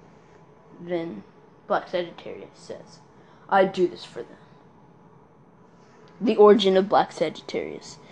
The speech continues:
in the car of Christian Amell and his wife in Afri-, in Africa. Lightning strikes the car, and he was separated from his family.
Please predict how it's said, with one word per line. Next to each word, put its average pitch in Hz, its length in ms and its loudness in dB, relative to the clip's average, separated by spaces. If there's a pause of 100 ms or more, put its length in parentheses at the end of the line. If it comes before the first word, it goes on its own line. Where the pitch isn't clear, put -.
(180)
in 190 80 2
the 185 80 4
car 180 300 4
of 180 120 0
Christian - 480 -6
Amell 160 380 -6 (240)
and 98 100 -12
his - 160 -14
wife - 340 -12 (140)
in 165 160 -10
Afri-, - 380 -16 (280)
in 165 140 -12
Africa. - 540 -14 (3000)
Lightning 202 380 2
strikes - 600 -8 (260)
the 170 60 -20
car, 139 340 -14 (2250)
and 190 200 -2
he 180 140 -4
was 180 160 -2
separated 156 760 -2 (260)
from 156 200 -10
his - 140 -16
family. - 400 -16